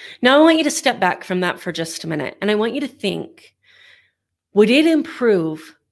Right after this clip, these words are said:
your business to be able to sit in a room with six and seven figure business owners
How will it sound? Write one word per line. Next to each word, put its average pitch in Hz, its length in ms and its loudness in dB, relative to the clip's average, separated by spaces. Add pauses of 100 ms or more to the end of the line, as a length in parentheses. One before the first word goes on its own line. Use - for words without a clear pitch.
(100)
your 208 260 0
business - 760 -8 (280)
to 208 120 0
be 196 300 -4
able 165 460 -2
to 160 160 -16
sit - 520 -8
in 285 140 -6
a 311 80 -2
room 180 500 -8 (840)
with 180 220 -2
six 240 400 -4
and 202 220 -4
seven 190 460 -2
figure 208 360 -2
business 165 420 -4
owners 67 540 -10